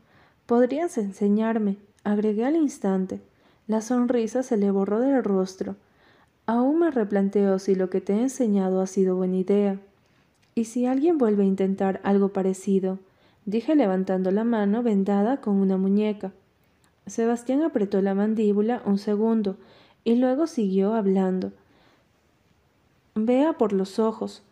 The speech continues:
dijo simplemente. Después continuó: "Métele los pulgares en las cuencas hasta que le perfores el cerebro". Sentí un escalofrío y él se dio cuenta.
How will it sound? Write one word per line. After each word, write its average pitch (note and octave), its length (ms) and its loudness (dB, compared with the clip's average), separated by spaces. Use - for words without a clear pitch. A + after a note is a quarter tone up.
dijo A3+ 340 -2
simplemente. G3 840 -2
Después A3+ 500 -2
continuó: A3+ 640 -2
"Métele B3+ 540 0
los C#4 160 0
pulgares G3+ 640 2
en G#3 140 0
las G3+ 140 -2
cuencas A3 540 -2
hasta A3 340 -4
que A3 120 0
le G#3+ 140 0
perfores A#3+ 640 -4
el G3+ 120 2
cerebro". F#3+ 540 0
Sentí B3+ 380 -2
un E4 100 0
escalofrío F#3+ 800 -2
y A3 180 0
él A3+ 160 2
se G#3+ 160 0
dio F#3+ 180 0
cuenta. G#3+ 460 -4